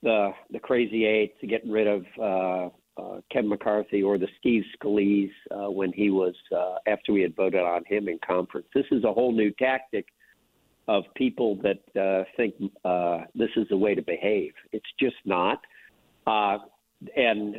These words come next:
m-, some of my peers has, have said, and they've said it very publicly, "I will not be intimidated, and I am not going to change my vote." I can tell you for sure there are five or six people that will never change, ever,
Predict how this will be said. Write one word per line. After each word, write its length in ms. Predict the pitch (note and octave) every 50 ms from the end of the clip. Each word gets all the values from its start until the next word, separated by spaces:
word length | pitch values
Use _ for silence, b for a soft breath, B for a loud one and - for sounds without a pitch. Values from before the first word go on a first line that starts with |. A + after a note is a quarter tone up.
| - - _ - A#2+
m-, 100 | A2+ A2+ - - -
some 160 | - C#3 B2+ B2+
of 60 | A#2
my 200 | A2+ A2 A2 G#2 - -
peers 280 | C3 C3 C3+ C#3 A2
has, 140 | G#2+ G#2+ G2 F#2+ - A2+
have 120 | A2 F#2+ - - -
said, 300 | - A#2 G#2+ - C3 C3
and 120 | C3 A#2+ A#2
they've 140 | A#2 A2 - -
said 160 | - C#3+ B2+ A#2
it 100 | A2+ -
very 240 | G#2 C3 E3 D#3+ C3+
publicly, 720 | G#2 - - E3 F3 C#3+ C3 A2+ - - A2 G2 G#2 B2 - B B B B B A#2
"I 160 | A#2 B2 A#2
will 340 | G#2 G#2 C3 C#3+ C#3+ D3 C#3
not 300 | B2 A#2+ B2 B2 B2 A2+
be 180 | A#2+ A#2+ G#2+
intimidated, 800 | G2 F#2+ - - E3+ E3+ F#3 F#3 F3+ E3+ E3+ E3 E3 E3+ - - _ _ _ _ _ _ _ _ -
and 120 | - G2+ G2+
I 140 | G2+ G2+ G2
am 200 | G2 F#2+ F#2+ G#2
not 260 | B2 C3 C3+ - -
going 180 | A#2+ A#2 A2 G2
to 60 | G2
change 340 | - - A2+ G#2+ G2+ F#2 - G2
my 120 | F#2 F2+
vote." 300 | E2 G2+ F#2+ F2 F2 - B B B B
I 100 | B2 C#3
can 180 | C#3 D#3+ B2+ A2
tell 180 | - C#3 C3+
you 200 | B2 A#2+ A#2+ A2+ - - -
for 200 | A2 G#2+ F#2+ - - - - - -
sure 520 | D#3+ E3 F3+ D#3+ C3 A2 G2 F2+ F2 F#2+ - _ _ _ _ _ _ _ _ _ _ _ _ -
there 200 | A2 G#2+ G#2+ G#2+
are 120 | G#2 G2+ - -
five 280 | - A#2 A2+ A#2+ A#2 G#2
or 100 | G#2+ G2+ - -
six 200 | A2 G#2 - - -
people 280 | - A2 F#2+ - G2+ F#2
that 200 | G#2 G#2 - -
will 200 | G#2+ G#2 G2+ G2+
never 600 | G2+ G#2 G#2+ G#2+ A#2 C3 D3+ D3+ D3+ D3+ C#3+ B2 - - -
change, 520 | - G2 F2+ F2 F2 F2 F#2 G#2+ C3 C#3 - D3+ - - _ _ _ _ _ - C#3
ever, 440 | C#3 D#3 C#3+ G#2+ G#2+ F2+ F#2+ C3+